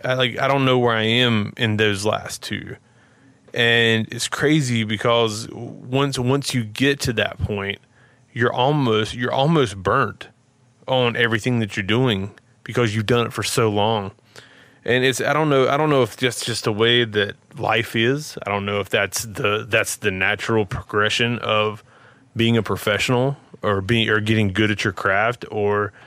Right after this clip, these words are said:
uh, just becoming the best at something, is you have to put in ten to fifteen years before you might be ready to go and be at the level that you need to be to succeed at the level that you want to succeed at.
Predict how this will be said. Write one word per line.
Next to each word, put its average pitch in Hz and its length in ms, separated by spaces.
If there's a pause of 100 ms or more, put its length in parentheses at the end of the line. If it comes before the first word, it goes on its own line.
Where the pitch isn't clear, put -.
(420)
uh, 98 180
just 101 200
becoming 110 800
the 113 280
best 107 380
at 107 100
something, 127 520
is 104 320
you 101 140
have 107 140
to 113 80
put 113 220
in 120 260 (600)
ten 113 260
to 104 60
fifteen 107 440
years 110 360
before 110 560 (760)
you 107 180
might 110 380
be 123 140
ready 113 320
to 104 120
go 110 500 (200)
and 107 260
be 113 220
at 110 120
the 110 80
level 110 340
that 107 180
you 117 80
need 107 140
to 98 40
be 110 220
to 110 120
succeed 110 640
at 113 140
the 117 60
level 107 280
that 104 200
you 110 100
want 101 260
to - 40
succeed 113 440
at. 151 280